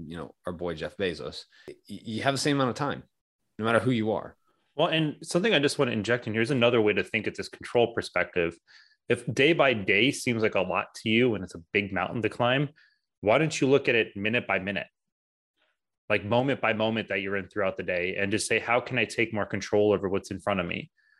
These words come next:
Speaker 2: Uh, and I, I do know that one thing that we can control throughout our day is the way our perspective and the way that we view each thing. And I've always, like, I love the whole thought process. If you've ever heard of this before, instead of saying, "I have to do this," I get to do it.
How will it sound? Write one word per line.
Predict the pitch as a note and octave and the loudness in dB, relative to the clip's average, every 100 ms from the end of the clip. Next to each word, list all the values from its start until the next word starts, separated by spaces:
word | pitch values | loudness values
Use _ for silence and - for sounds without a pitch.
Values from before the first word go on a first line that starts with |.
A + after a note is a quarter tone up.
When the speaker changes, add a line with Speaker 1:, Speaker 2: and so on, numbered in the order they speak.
| _ _ - | _ _ -2
Speaker 2:
Uh, | G2+ G2+ | 0 2
and | G#2 G#2+ | 0 -2
I, | G#2 A#2+ | 0 0
I | A#2 | 0
do | A2 C3+ | 0 -2
know | C#3+ | -2
that | A2+ | -2
one | G2 A2 A#2+ | -4 -6 -4
thing | B2 A2+ | -4 -2
that | G#2+ | -2
we | F#2+ G2 | -2 -6
can | - G#2+ G#2+ | -4 -4 -4
control | A2 - A#2 A#2 | -6 -4 -2 0
throughout | A2 G2+ G2 | 0 0 0
our | |
day | F#2 F#2+ G2 | -2 -2 -2
is | G2 G2+ F2+ | 0 -2 -4
the | - | -6
way | G2 G#2+ A2 | -2 0 0
our | G2+ | -2
perspective | F#2+ G2 - A#2+ A2+ A#2+ G#2 | -6 -8 -6 -4 -4 -6 -6
and | G2+ | -4
the | |
way | G2+ | -2
that | G2+ F#2 | -2 -4
we | F#2+ | -6
view | F#2 G#2 G2+ | -8 -8 -6
each | F#2+ F#2+ - | -6 -10 -10
thing. | - F#2 C#3+ _ _ _ _ _ - | -8 -8 -8 _ _ _ _ _ -4
And | G#2+ G#2+ - | -2 -2 -2
I've | A#2+ | 2
always, | B2+ B2+ A#2 | 4 2 0
like, | A2+ G#2 | -2 -2
I | A#2 | 0
love | A#2 A#2+ | 0 0
the | A#2+ | 0
whole | A#2+ G#2+ | 0 -2
thought | A2 - | -4 -4
process. | A#2 A2 G2+ | -2 -2 -4
If | |
you've | G#2+ G#2+ | -4 0
ever | A#2 G#2 | -2 -2
heard | B2+ A#2 | 0 0
of | |
this | G2+ - | -2 -6
before, | G#2+ - G2+ | -6 -2 0
instead | G2 - B2+ | 0 -2 -2
of | A#2+ | -2
saying, | B2+ G2+ | -4 -4
"I | F#2 | -4
have | G2 G2+ | -4 -4
to | - | -2
do | A#2 B2 | 0 0
this," | C3 - | 0 -2
I | G2 | -8
get | F#2 F2 - | -6 -8 -6
to | A#2 | -2
do | B2+ | 0
it. | D3 D3 | 0 -2